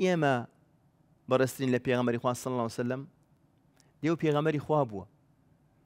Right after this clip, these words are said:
ڕەسوولی خوایە. پێشەوای ئومەتە. بەو شێوازە تەعامل لەگەڵ ئەو منداڵانە کردووە. دەی ئەی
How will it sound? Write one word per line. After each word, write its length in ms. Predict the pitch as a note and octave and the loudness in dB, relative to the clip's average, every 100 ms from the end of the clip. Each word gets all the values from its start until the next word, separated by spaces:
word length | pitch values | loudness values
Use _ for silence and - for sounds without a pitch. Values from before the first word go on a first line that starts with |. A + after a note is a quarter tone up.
| _ _ _ _ _ _ _ - | _ _ _ _ _ _ _ -8
ڕەسوولی 480 | B2+ - D#3 D3 B2 | -8 -2 -2 0 -2
خوایە. 440 | - C#3+ C3+ A#2 D#2+ - _ _ _ _ _ _ _ _ _ _ | -2 0 2 0 -4 -14 _ _ _ _ _ _ _ _ _ _
پێشەوای 440 | C#3 C3 D3 D3+ D#3+ | -2 -2 2 4 4
ئومەتە. 440 | D3 D3+ D#3+ - E2+ _ _ _ _ _ _ _ _ _ _ - | 2 2 2 0 -6 _ _ _ _ _ _ _ _ _ _ 4
بەو 120 | D3+ F3 | 6 6
شێوازە 320 | - D3+ D#3+ D#3+ | 4 4 2 0
تەعامل 260 | A#2+ D3 D#3 | 0 0 2
لەگەڵ 140 | D#3 - | 0 0
ئەو 80 | D#3 | 0
منداڵانە 440 | C#3 B2+ C3 C#3+ D3 | 2 4 4 2 -2
کردووە. 340 | C#3+ C3+ D3 C#3+ - _ _ _ _ _ _ _ - | -6 -4 -2 -2 -6 _ _ _ _ _ _ _ -2
دەی 120 | C3 | 0
ئەی 100 | D3+ | 0